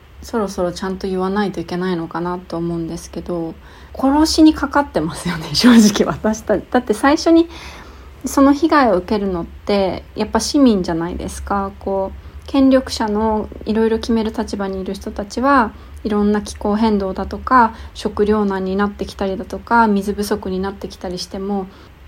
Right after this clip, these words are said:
食糧難になってくるといろいろ食べ物を手に入れるのにも水を手に入れるのにもすごくお金が高くなってきちゃって、こう、奪い合いになっちゃったりだとか、そうなった時に最初に食べられなくなってきちゃうのって私たちじゃないですか、普通の。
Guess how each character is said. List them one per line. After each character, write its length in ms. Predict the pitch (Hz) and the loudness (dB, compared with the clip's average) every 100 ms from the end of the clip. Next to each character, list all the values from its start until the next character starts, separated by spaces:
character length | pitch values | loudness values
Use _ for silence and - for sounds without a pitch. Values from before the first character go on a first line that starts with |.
| - | -8
食 280 | 233 247 294 | -2 4 6
糧 240 | 320 330 | 8 8
難 160 | 247 202 | 6 4
に 60 | 196 | 0
な 80 | |
っ 40 | 202 | -2
て 140 | 202 | -4
く 100 | 185 | -8
る 40 | 180 | -6
と 160 | 175 - | -8 -6
い 80 | 208 | 0
ろ 160 | 254 262 | 4 4
い 40 | |
ろ 60 | 262 | 2
食 200 | - 247 | 0 2
べ 100 | 285 | 4
物 280 | 339 311 | 6 4
を 40 | 202 | 2
手 140 | 214 | 0
に 140 | 202 185 | -2 0
入 40 | |
れ 120 | 180 | -2
る 80 | 190 | -4
の 120 | 185 | -4
に 80 | 180 | -4
も 60 | 175 | -4
水 300 | 180 185 247 | -4 -2 -2
を 60 | |
手 140 | 247 285 | 0 2
に 160 | 247 | 4
入 100 | 185 | 2
れ 120 | 175 | -2
る 100 | 175 | -2
の 120 | 180 175 | -4 -4
に 120 | 175 | -4
も 120 | 170 | -6
す 200 | 180 214 | -6 -2
ご 120 | 240 | -2
く 120 | 294 | 2
お 60 | 240 | 0
金 240 | 208 190 | 0 -4
が 80 | 185 | -6
高 220 | 185 190 - | -6 -8 -8
く 120 | 185 | -6
な 120 | 180 | -6
っ 20 | |
て 160 | 175 180 | -6 -12
き 80 | - | -10
ち 80 | |
ゃ 60 | 175 | -12
っ 20 | |
て、 340 | - - 190 180 - - - - | -12 -6 -4 -4 -12 -20 -20 -4
こ 260 | 220 196 190 - | 0 0 -2 -6
う、 80 | - | 0
奪 220 | 226 247 | 2 4
い 100 | 262 | 6
合 40 | 254 | 6
い 20 | |
に 80 | 247 | 6
な 100 | 247 | 4
っ 60 | 254 | 2
ち 80 | - | -2
ゃ 40 | |
っ 40 | 180 | -4
た 180 | - | -6
り 80 | - | -6
だ 100 | - | -6
と 140 | - - | -8 -6
か、 300 | 185 170 - - - | -2 -2 -4 -12 -6
そ 140 | - | 4
う 40 | 285 | 6
な 80 | |
っ 40 | 320 | 6
た 120 | 302 | 2
時 180 | 214 196 | -4 -4
に 80 | 180 | -4
最 200 | 220 208 | -4 -2
初 180 | 247 | 0
に 60 | 233 | 0
食 140 | 233 | 0
べ 80 | 208 | -2
ら 100 | 220 | 2
れ 100 | 226 | 2
な 120 | 247 | 2
く 100 | 202 | 0
な 80 | 170 | -4
っ 20 | |
て 140 | 156 - | -8 -14
き 80 | - | -12
ち 100 | 170 | -10
ゃ 40 | |
う 40 | |
の 80 | 175 | -8
っ 40 | 180 | -8
て 120 | 175 | -8
私 340 | 165 214 202 | -6 -6 -8
た 120 | - | -8
ち 140 | 180 - | -12 -10
じ 80 | 175 | -8
ゃ 40 | |
な 120 | 165 | -8
い 40 | - | -8
で 100 | - | -12
す 140 | - | -14
か、 160 | - 196 | -12 -12
普 100 | - | -12
通 220 | - 175 | -12 -8
の。 220 | 180 180 | -8 -8